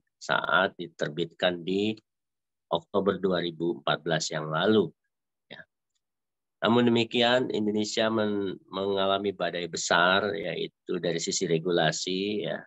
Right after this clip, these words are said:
bukan hanya di bidang kesehatan, ya. Yang pertama di bidang keten-, eh, industri atau ketenaga kerjaan, sudah ada un-, rancangan undang-undang omnibus law di bidang ketenaga kerjaan, yaitu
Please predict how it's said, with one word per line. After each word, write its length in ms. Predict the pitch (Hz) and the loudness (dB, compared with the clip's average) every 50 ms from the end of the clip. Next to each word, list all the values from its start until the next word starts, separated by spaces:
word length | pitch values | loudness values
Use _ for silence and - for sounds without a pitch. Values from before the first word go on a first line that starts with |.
| - _ _ _ _ _ _ | -20 _ _ _ _ _ _
bukan 400 | - 101 95 - 104 98 95 85 - - - - - - | -10 -8 -2 0 2 2 2 0 0 -4 -8 -8 -6 -4
hanya 320 | 95 101 107 104 92 85 78 | 0 2 4 4 4 2 0
di 160 | 85 95 90 | -2 -4 -4
bidang 320 | 85 95 90 92 90 90 90 | -2 -2 0 0 0 0 -2
kesehatan, 800 | 87 - 90 82 78 80 80 - 82 82 85 95 107 117 120 107 | -4 -2 0 0 0 -2 -2 -2 0 2 2 2 2 0 -2 -6
ya. 220 | 92 80 65 60 - _ _ _ _ _ _ - | -8 -10 -10 -12 -14 _ _ _ _ _ _ -8
Yang 160 | - 87 85 87 85 | -4 -4 -4 -4 -6
pertama 400 | 82 _ - 92 98 107 104 101 | -8 _ -2 0 2 4 2 2
di 140 | 95 101 90 | 0 -4 -4
bidang 420 | 92 92 85 92 92 92 92 90 | -4 -2 0 0 0 0 -2 -4
keten-, 320 | - 95 82 - 90 - - | -6 -8 -8 -6 -8 -6 -2
eh, 240 | - 85 90 87 - _ _ _ - | -2 0 0 -2 -4 _ _ _ -6
industri 560 | - 101 98 92 92 - - - 92 92 90 - | -4 -4 -2 -2 -4 -4 -4 -6 -4 0 2 0
atau 300 | 90 87 - 90 87 - | 0 0 -2 -6 -6 -6
ketenaga 480 | 95 90 - 90 87 87 87 87 85 - | -8 -6 -2 -2 0 0 0 -2 -4 -6
kerjaan, 720 | 92 87 87 92 78 - 62 78 85 90 98 107 113 117 | -8 -6 -2 0 0 2 2 2 2 2 2 0 -2 -4
sudah 480 | 120 - 90 82 78 78 67 64 76 82 | -6 -8 -6 -2 0 0 0 0 -2 -2
ada 320 | 85 92 92 95 95 - - | -2 0 2 2 2 0 -2
un-, 160 | 87 - - _ _ _ _ _ _ _ _ _ _ - - | -6 -8 -10 _ _ _ _ _ _ _ _ _ _ -8 -6
rancangan 420 | 80 82 82 101 95 98 95 69 | -4 -2 0 2 2 2 2 0
undang-undang 480 | - 90 82 78 78 85 85 80 62 65 | 0 -2 -2 -2 -2 -2 -2 -4 -4 -4
omnibus 540 | 82 90 87 87 85 82 107 107 - - 107 | -6 -6 -6 -8 -6 -4 -4 -4 -2 -2 -2
law 160 | 95 85 82 | -2 -2 -2
di 80 | 80 82 | -4 -4
bidang 480 | 78 80 80 82 80 82 80 82 82 _ _ _ _ _ _ - | -6 -4 -4 -2 -2 -2 -4 -6 -8 _ _ _ _ _ _ -8
ketenaga 540 | 95 92 - - 87 85 82 82 85 82 | -8 -6 -4 -2 0 0 2 2 0 -2
kerjaan, 560 | - 82 80 - - 80 71 - 85 87 92 87 | -2 -6 -8 -6 -4 -2 0 0 0 0 0 0
yaitu 220 | 85 82 82 82 | -2 -2 -4 -6